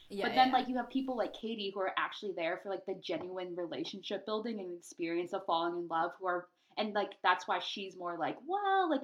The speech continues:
Speaker 2: he needs to explore all these other options. You don't wanna be a plan B. Like, this is actually, like, beneficial for you."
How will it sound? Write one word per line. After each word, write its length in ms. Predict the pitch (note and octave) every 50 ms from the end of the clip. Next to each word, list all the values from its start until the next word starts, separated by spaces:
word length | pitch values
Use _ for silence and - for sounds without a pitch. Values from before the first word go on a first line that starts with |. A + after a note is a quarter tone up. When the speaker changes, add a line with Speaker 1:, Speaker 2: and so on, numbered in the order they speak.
| - - _ _
Speaker 2:
he 100 | - A3+
needs 300 | A3 A3 A3 A3+ A#3 -
to 80 | - G#3+
explore 420 | G3+ - - - G#3 G3 F#3+ F#3+
all 80 | F#3 F#3+
these 100 | F#3 F#3
other 200 | F#3 F3 F3 - -
options. 560 | A#3 C#4+ D4 D4 C#4+ - D4+ C#4+ C#4 C4 B3+
You 80 | A3+ G3+
don't 160 | F#3+ E3 -
wanna 140 | F#3+ F#3 F#3
be 160 | - F#3 F3
a 40 | F3
plan 400 | - - - F3+ E3+ E3+ E3+ E3+
B. 320 | - B3 C4 C4 C4+ C4 B3+
Like, 200 | G#3 F3+ F3+ - - _ _
this 120 | - G#3+ G#3+
is 100 | A#3+ - -
actually, 360 | F#3+ F#3 F#3 - - G3+ F#3+
like, 160 | F#3 F3 -
beneficial 680 | - F3 E3 E3+ E3+ - - D3+ - - F#3+ F#3 G3 -
for 140 | - A#3 A#3
you." 460 | B3 B3+ C4+ C#4 C#4+ D4+ D#4 D4+ D4+